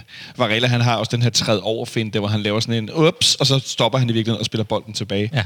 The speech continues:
Speaker 1: Han laver nogle gange, ikke? Altså, det, det, det er meget fascineret, det med at drible uden, øh, at røre ved bolden. Det synes jeg er... Øh,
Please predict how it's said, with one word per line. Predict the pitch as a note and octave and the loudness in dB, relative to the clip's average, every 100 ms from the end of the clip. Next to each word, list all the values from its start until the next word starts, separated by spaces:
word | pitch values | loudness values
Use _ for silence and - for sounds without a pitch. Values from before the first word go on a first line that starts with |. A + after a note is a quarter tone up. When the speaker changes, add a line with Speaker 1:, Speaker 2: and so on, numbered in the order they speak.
| - | -4
Speaker 1:
Han | - G#2+ | -4 -2
laver | G#2+ | 0
nogle | G#2 G2+ | -2 -4
gange, | G2+ A2 | -4 -4
ikke? | A2+ A#2 | -4 0
Altså, | A2+ G2+ G#2 | 2 2 -2
det, | B2+ - | -2 -2
det, | A2+ | 0
det | A#2+ | 0
er | |
meget | A2 A2 | 0 0
fascineret, | A#2+ A#2+ A#2 | 0 0 -2
det | A#2 | 0
med | A2+ G#2 - - | -2 -4 -10 -14
at | - | -2
drible | B2 A#2+ - - | 0 0 -4 0
uden, | C#3+ C3+ C#3 D3 | 2 4 2 0
øh, | B2 G#2+ F#2+ F#2 | -2 -2 -2 -4
at | G2+ | -2
røre | G2+ | -2
ved | A2 | -2
bolden. | G#2+ G2 G#2+ | -4 -6 -4
Det | A2 | -4
synes | - A2+ | -2 0
jeg | A2 G2 | -2 -2
er... | F#2+ F#2 F#2+ | -6 -6 -6
Øh, | F#2 | -6